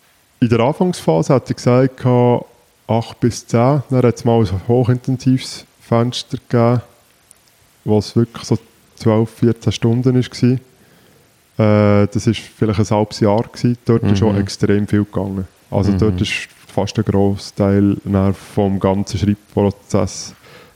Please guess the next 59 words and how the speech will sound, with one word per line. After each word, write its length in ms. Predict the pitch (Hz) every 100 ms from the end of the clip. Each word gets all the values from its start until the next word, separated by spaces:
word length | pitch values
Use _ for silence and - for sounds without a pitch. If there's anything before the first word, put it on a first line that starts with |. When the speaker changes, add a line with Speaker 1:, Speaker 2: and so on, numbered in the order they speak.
| _ -
Speaker 1:
passiert. 460 | 107 - 104 98 113
Das 100 | 127
ist 180 | 117
so, 100 | 135
nachdem 440 | 117 110 - 117 127
ich 120 | -
alles 320 | 110 123 127
ein 60 | 120
bisschen 220 | 120 -
gelesen 400 | 117 110 127 135
und 180 | 123 110
erarbeitet 840 | 104 104 123 - 127 131 - - 131
habe 220 | 131 135 - - _ _
und 120 | 131 104
ins 120 | -
Schreiben 320 | 117 127 135
bekommen 460 | 131 - 127 120 120
und 80 | 113
dann 140 | 110
auch 120 | 113 104
wirklich 300 | 120 - -
das 100 | -
Gefühl 140 | 113
hatte, 160 | 104 110
jetzt 180 | 107 107
habe 120 | 104
ich 80 | -
das 60 |
Problem 400 | 107 98 101 110
verstanden. 400 | - - - 117
Speaker 2:
Ja, 180 | 101 104
und 160 | 82 101
jetzt 160 | 98 113
hast 220 | 104 -
du 60 | 107
so 80 |
quasi 300 | 87 104 95
wie 140 | 98 101
wollen 160 | 98
raus, 300 | 92 101 107
in 80 | 113
die 480 | 101 113 107 - -
Speaker 1:
Genau, 320 | 127 120 107
Speaker 2:
Tasten 260 | 107 - 120
Speaker 1:
so, 120 | 117
Speaker 2:
drücken. 400 | 117 95 - -
Ja, 220 | 90 95 98
ja. 60 | 95
Speaker 1:
so 100 | 113
nach 120 | 104
dem 120 | 110
Motto, 260 | 110 - 110
bevor 240 | 104 110
man 100 | 110
es 80 | 104
wieder 180 | 104 110
vergisst. 360 | 110 110 -
Speaker 2:
<laughs> 120 | 101
Ja. 380 | 123 - 95 156